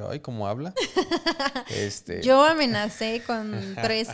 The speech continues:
Speaker 2: horas <laughs> de capítulo.
Speaker 1: Eh, esto va a estar en dos partes, porque ya, ya no, ya, este,
Speaker 2: De
Speaker 1: ya,
Speaker 2: hecho, ya se acabó la memoria, ya estamos
Speaker 1: ya las,
Speaker 2: platicando
Speaker 1: las,
Speaker 2: aquí.
Speaker 1: las posaderas ya,
Speaker 2: Ya no.
Speaker 1: ya no dan pa' más,
Speaker 2: <laughs> La
Speaker 1: ahorita
Speaker 2: espalda.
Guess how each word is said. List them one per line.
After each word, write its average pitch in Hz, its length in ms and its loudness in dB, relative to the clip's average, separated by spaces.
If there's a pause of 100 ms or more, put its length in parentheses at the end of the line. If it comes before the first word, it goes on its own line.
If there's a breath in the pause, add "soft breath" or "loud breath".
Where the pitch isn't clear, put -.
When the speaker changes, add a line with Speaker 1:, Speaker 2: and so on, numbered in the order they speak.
Speaker 2:
horas 220 500 2
<laughs> - 640 0
de 208 500 -2
capítulo. 196 520 -2
Speaker 1:
Eh, - 60 0
esto - 220 4
va 120 100 6
a - 20 6
estar 120 240 0
en 117 120 -2
dos 104 160 -4
partes, 127 500 2
porque 392 280 0
ya, - 460 0
ya - 180 -4
no, - 260 -2
ya, - 280 0
este, - 420 -6 (920 loud breath)
Speaker 2:
De 220 220 0
Speaker 1:
ya, 262 100 4
Speaker 2:
hecho, 277 100 6
ya 277 120 8
se 277 60 4
acabó 220 260 0
la 226 120 -2
memoria, 180 480 -6
ya 165 120 -6
estamos - 220 -8
Speaker 1:
ya 131 140 4
las, 143 180 2
Speaker 2:
platicando 170 420 -6
Speaker 1:
las, 113 120 -4
Speaker 2:
aquí. 165 100 -6 (220)
Speaker 1:
las 107 180 -6
posaderas 110 600 -4
ya, 104 400 -8
Speaker 2:
Ya - 240 -16
no. - 320 -20
Speaker 1:
ya 107 140 -10
no 107 120 -8
dan 107 160 -4
pa' 101 100 -8
más, 143 240 -6
Speaker 2:
<laughs> - 20 -12
La 117 60 -8
Speaker 1:
ahorita - 220 0
Speaker 2:
espalda. 208 480 -4